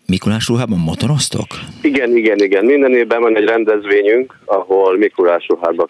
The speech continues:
Speaker 2: körbemotorozzuk a várost. Eh, próbálunk mosolyt csalni a városban élő gyerekek, eh, arcára, illetve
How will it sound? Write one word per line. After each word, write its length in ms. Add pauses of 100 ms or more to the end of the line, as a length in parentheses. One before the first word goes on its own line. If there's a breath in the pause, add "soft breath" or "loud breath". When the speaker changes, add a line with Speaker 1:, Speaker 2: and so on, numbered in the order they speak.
Speaker 2:
körbemotorozzuk 760
a 80
várost. 460 (600 soft breath)
Eh, 220 (120)
próbálunk 540
mosolyt 380
csalni 260
a 100
városban 600
élő 280
gyerekek, 420 (520)
eh, 340 (220)
arcára, 640 (340)
illetve 580